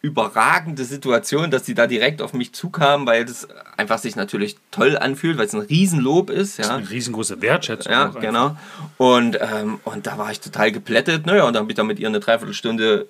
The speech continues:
Speaker 1: über alles Mögliche diskutiert, unter anderem eben auch über die Nachhaltigkeit bei diesen Fliegebinden-Geschichten, äh, bei diesen Federn verwenden und so. Und da waren wir wirklich gut auf einer Wellenlänge und das finde ich halt einfach immer so, so, ich weiß auch nicht,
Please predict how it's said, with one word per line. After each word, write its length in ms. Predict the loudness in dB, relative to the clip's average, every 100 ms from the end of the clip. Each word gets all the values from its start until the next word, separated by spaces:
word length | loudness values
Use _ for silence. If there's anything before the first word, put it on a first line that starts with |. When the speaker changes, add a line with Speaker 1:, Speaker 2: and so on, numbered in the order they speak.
| -8
Speaker 1:
über 480 | -4 2 4 4 4
alles 220 | 2 0
Mögliche 340 | 0 -2 -2 -10
diskutiert, 580 | -10 -10 -2 2 2
unter 240 | 2 0 2
anderem 320 | 2 0 -2
eben 200 | -4 -2
auch 200 | 0 0
über 180 | 0 -2
die 100 | 0
Nachhaltigkeit 840 | 2 2 2 0 -2 -2 -2 0 0
bei 140 | -2
diesen 240 | 0 -4
Fliegebinden-Geschichten, 1300 | -2 -2 -2 0 2 0 0 -6 -4 -4 -4 -2 -2 -2
äh, 240 | 0 0 -2 -12 -18 -20 -2
bei 100 | 0
diesen 240 | 0 -2
Federn 400 | -2 2 4 4
verwenden 480 | 0 -2 0 -2 -4
und 100 | -4
so. 160 | -2 -4 -8 -20 -20 -8
Und 100 | 0
da 80 | 4
waren 140 | 4 4
wir 100 | 2
wirklich 300 | 0 -2 -4
gut 180 | 0
auf 120 | 0 0
einer 280 | 2 4
Wellenlänge 500 | 4 4 4 2 2
und 160 | 0 -4
das 120 | -8
finde 200 | -4 -4
ich 80 | -4
halt 120 | -6
einfach 300 | -6 -8 -8
immer 200 | -8 -6
so, 260 | -2 -2 -2 -8 -20 -20 -20 -8
so, 320 | -2 0 -2 -8 -12
ich 120 | -6
weiß 160 | -4 -2
auch 140 | 2
nicht, 260 | 2 2